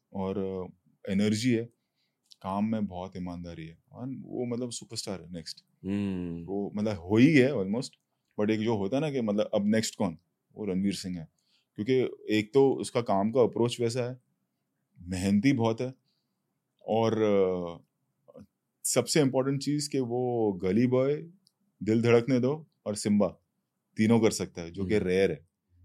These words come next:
Speaker 1: सिम्बा करना सबकी बस की बात नहीं है, क्योंकि हार्डकोर, कमर्शियल, मासी, over the top, एकदम edge of the line कैरेक्टर खराब भी हो सकता है, अच्छे, क्योंकि बाकी सब में अच्छा या बहुत अच्छा या ठीक हो सकता है, बुरा नहीं हो सकता है।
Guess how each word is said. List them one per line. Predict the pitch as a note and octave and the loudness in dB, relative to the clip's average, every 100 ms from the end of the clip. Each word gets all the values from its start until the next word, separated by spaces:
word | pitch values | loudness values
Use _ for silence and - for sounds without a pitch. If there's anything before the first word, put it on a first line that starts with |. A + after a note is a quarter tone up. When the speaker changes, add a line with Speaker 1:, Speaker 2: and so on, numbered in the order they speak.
| - | -18
Speaker 1:
सिम्बा | - G#2+ A2+ | -2 4 6
करना | A#2 A2+ B2 | 4 4 2
सबकी | A#2 - G#2 | 0 -4 -2
बस | G2 | -2
की | - | -4
बात | F#2 E2 - | -10 -10 -12
नहीं | E2 | -16
है, | D#2+ _ _ _ _ _ | -16 _ _ _ _ _
क्योंकि | G#2 A2 F#2 | -8 -8 -2
हार्डकोर, | F#2 F#2 - G#2+ G#2+ | -2 0 2 2 2
कमर्शियल, | F#2+ F#2+ F#2 - G#2 | 0 0 -2 0 0
मासी, | F#2 F2 F2+ - G2+ G2 - _ _ _ _ _ _ _ _ _ _ - | 2 0 -2 0 0 0 -6 _ _ _ _ _ _ _ _ _ _ -8
over | F2 F#2+ G2+ | -2 2 4
the | G#2+ | 4
top, | G#2 G2 - _ _ _ _ - - _ - | 4 0 -4 _ _ _ _ -20 -20 _ -14
एकदम | F2+ G#2 | -2 -2
edge | G#2 G#2 | 2 2
of | G2 | 4
the | A2+ | 4
line | A2 G#2 G2+ G2+ - - | 6 6 4 2 -4 0
कैरेक्टर | G2 F#2 | 0 0
खराब | G#2+ G2+ G2 | -4 0 0
भी | G2+ | 2
हो | A2 | 0
सकता | G#2+ - A#2+ | -2 0 2
है, | |
अच्छे, | G#2+ - | 0 -2
क्योंकि | - G#2 G#2+ - | -6 -2 -2 0
बाकी | G2+ G#2 A#2+ | -2 0 2
सब | B2 | 2
में | B2 C3+ C#3+ C3+ _ _ - | 4 4 2 -2 _ _ 0
अच्छा | G#2+ - D#3+ F3 - | 4 8 8 8 6
या | C3 | 6
बहुत | A#2 C3 | 8 8
अच्छा | C3+ B2+ D3 | 8 6 6
या | D#3 | 6
ठीक | D3+ D3 C#3 | 6 6 8
हो | C3 | 6
सकता | G#2+ F#2 F#2 | 4 -2 -6
है, | E2 _ _ - | -10 _ _ -4
बुरा | G2+ B2+ C#3 | 6 10 10
नहीं | D3+ | 10
हो | C#3+ | 8
सकता | - F2+ - | 6 0 -4
है। | F2 | -10